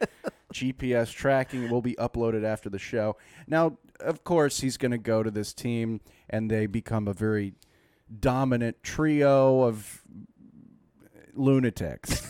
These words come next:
Speaker 1: <laughs> Yes.
Speaker 2: Where is Kyrie? Where is he?
Speaker 1: Yeah, nobody knows. He's missing games for personal reasons.
Speaker 2: Yeah.
Speaker 1: And he's like, "I had to go figure out what was important to me."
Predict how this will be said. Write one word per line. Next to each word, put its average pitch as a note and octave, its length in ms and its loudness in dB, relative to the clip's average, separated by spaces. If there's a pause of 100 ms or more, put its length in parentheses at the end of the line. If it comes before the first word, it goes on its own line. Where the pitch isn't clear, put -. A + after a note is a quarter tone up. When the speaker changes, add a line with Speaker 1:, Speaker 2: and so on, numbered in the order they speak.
Speaker 1:
<laughs> - 100 -12
Yes. - 600 -2
Speaker 2:
Where F#3 280 6
is G3 120 2
Kyrie? F3 560 2
Where D#3 320 4
is D3 200 2
he? F2+ 260 -6 (240)
Speaker 1:
Yeah, F#2+ 240 -4
nobody G2+ 560 2
knows. F#2 300 -2
He's A2 220 -4
missing A2+ 420 -6
games G#2+ 280 -2
for G2 140 -4 (320)
personal B2 500 0
reasons. A2+ 420 0
Speaker 2:
Yeah. E2+ 260 -4
Speaker 1:
And F#2+ 100 -6
he's F#2+ 140 -6
like, G#2+ 100 -2
"I C3+ 60 2
had D#3+ 80 4
to D3 60 0
go A#2 100 2
figure C3 280 0
out C3+ 60 4
what C3 60 0
was A2 120 0
important G#2+ 380 -2
to F#2 60 -6
me." E2 260 -6